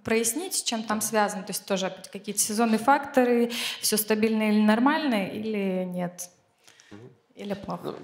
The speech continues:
Speaker 2: ну, давайте мы Мгм.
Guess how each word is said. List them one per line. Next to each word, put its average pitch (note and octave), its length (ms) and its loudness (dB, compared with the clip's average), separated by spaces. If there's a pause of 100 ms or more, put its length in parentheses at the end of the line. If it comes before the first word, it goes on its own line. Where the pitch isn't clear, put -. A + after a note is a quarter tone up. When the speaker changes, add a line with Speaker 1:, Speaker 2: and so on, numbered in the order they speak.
(100)
Speaker 2:
ну, E3 180 2
давайте D#3 440 6
мы A2 140 -6 (3750)
Мгм. G#2+ 240 -16